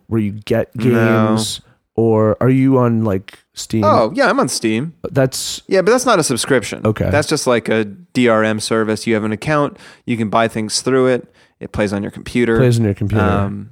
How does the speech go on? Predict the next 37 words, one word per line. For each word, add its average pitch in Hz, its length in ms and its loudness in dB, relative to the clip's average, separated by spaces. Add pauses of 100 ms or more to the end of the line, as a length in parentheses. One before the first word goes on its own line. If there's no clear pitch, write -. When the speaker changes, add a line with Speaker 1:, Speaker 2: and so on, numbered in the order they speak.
(100)
Speaker 2:
yeah, - 140 -6
and 107 100 -4
that's 170 280 -2
not, 143 240 0
that's, 151 300 -2
that's 170 280 -2
just - 220 -6
kinda 117 160 0
Speaker 1:
And 147 100 4
you're 151 80 4
not 151 200 4
Speaker 2:
like 135 80 4
Speaker 1:
a - 20 2
member 123 400 4
of 104 560 -2
one 113 180 0
of 104 80 -2
these, 104 240 0
like, 101 220 -2
Netflix 101 600 -2
for - 160 -6
games 95 460 -2
type 92 400 -6 (260)
outfits. 90 760 -8 (580)
Speaker 2:
No, 127 500 2
and 120 160 0
one 139 120 0
of 131 80 -2
the 120 80 2
reasons 117 320 0
for 117 340 0
that 110 200 0
is 101 140 -8
just 107 200 -8
my 107 100 0
really 104 260 -2
bad, 101 380 -4